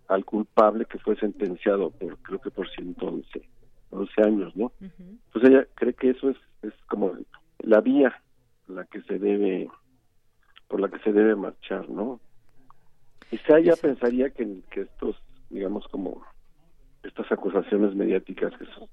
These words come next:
Speaker 1: que es lo que hemos visto en estos días, eh, de, con el Me Too, escritores mexicanos, Me Too periodistas y, y, y en otras vertientes, no, no tienen un funcionamiento real, quizá ma-, más que exponer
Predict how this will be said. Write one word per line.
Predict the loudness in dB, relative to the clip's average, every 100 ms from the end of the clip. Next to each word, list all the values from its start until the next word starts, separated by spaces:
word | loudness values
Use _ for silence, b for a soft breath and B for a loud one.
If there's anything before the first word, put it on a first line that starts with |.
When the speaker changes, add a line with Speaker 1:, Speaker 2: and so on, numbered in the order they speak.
| b b b
Speaker 1:
que | -4
es | -2
lo | 0
que | 2
hemos | 0 0
visto | -2 -2
en | -2
estos | -2 -4 -4
días, | 0 0 -2
eh, | -12
de, | -6 -6 -6 -12 _ _ _ _
con | 0 2
el | 2
Me | 0
Too, | 0 0
escritores | 0 0 2 2
mexicanos, | 2 -4 -6 -2 0 0 -4
Me | -6
Too | -6
periodistas | -4 0 0 -2 -6 -8 -8
y, | -10 -20 -20
y, | -20 -20 -20 _ -12
y | -8
en | -6 -8 -8
otras | -8 -4 0 0 -2 _ _ b b b b
vertientes, | 6 6 6 0 0 0 0
no, | 4 4 4
no | 4 4 2
tienen | 2 2 4
un | 2 0 -4 -8
funcionamiento | -8 -2 -2 0 -2 2 2
real, | 4 2 0
quizá | -12 -6
ma-, | -4 -4
más | -8 -12
que | -12
exponer | -18 -6 -2 0 0